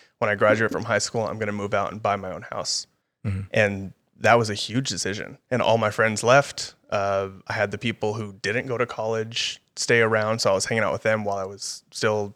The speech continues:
Speaker 1: going to college, living at my parents' house. Uh, but it was a big decision at the time. And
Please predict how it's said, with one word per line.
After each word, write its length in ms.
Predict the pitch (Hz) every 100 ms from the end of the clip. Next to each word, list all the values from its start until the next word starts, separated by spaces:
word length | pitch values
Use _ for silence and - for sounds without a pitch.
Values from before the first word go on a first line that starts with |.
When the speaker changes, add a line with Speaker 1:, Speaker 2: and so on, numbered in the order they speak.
| -
Speaker 1:
going 200 | 110 107
to 60 |
college, 320 | 104 107 104 117
living 200 | 107 104
at 60 |
my 80 | 98
parents' 300 | - 107 -
house. 380 | - 110 110 - _ _ _ _ _
Uh, 340 | 104 101 98 98 - _ _ _
but 300 | 113 - - _ _ _ _ -
it 80 | 143
was 180 | 127 117
a 40 |
big 220 | 107 117
decision 340 | 110 - 110 113
at 80 | 107
the 80 |
time. 380 | 104 101 107 143 - _ -
And 540 | 117 110 104 104 101